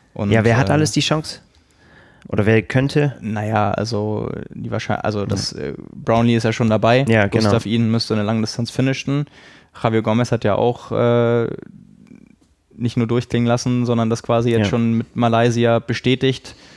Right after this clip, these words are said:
Speaker 1: dass er starten wird. Also wenn da nichts dazwischen kommt, äh, mit Richtung Verletzung und so weiter, die sind ja,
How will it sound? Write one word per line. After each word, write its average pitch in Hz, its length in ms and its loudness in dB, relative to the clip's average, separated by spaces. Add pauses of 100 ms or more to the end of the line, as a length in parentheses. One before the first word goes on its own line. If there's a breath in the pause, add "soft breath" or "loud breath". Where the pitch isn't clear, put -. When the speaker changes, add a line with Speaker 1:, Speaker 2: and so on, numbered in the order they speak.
(120 loud breath)
Speaker 1:
dass 120 160 0
er 120 80 2
starten 123 360 2
wird. 127 140 0
Also 113 200 0
wenn 110 120 2
da 113 100 2
nichts 120 180 0
dazwischen 127 600 0
kommt, 127 500 -2
äh, 117 180 0
mit 117 460 -2
Richtung 123 280 -4
Verletzung 123 420 0
und 120 100 0
so 120 100 -2
weiter, 117 340 2
die 113 200 -4
sind 120 220 0
ja, 117 280 4